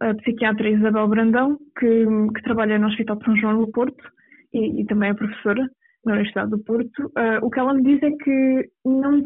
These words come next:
foi necessariamente um aumento de pedidos de ajuda, ou seja, não houve assim muito mais gente a procurar. O que houve foi que os casos que chegavam já vinham numa fase bastante mais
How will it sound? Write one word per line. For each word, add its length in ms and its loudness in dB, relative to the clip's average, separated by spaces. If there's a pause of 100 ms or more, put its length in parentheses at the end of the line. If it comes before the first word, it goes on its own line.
(140)
foi 120 0
necessariamente 560 0
um 80 0
aumento 280 2
de 60 -20
pedidos 260 2
de 60 2
ajuda, 280 2
ou 80 0
seja, 240 0 (640)
não 260 2
houve 320 2
assim 440 2 (340)
muito 400 4
mais 160 4
gente 160 4
a 60 0
procurar. 480 -2 (1080)
O 100 0
que 160 0
houve 220 2
foi 160 2
que 540 -2 (760)
os 180 -2
casos 260 0
que 120 -8 (100)
chegavam 540 0 (560)
já 160 0
vinham 340 4
numa 300 4
fase 240 -2 (440)
bastante 440 0
mais 180 2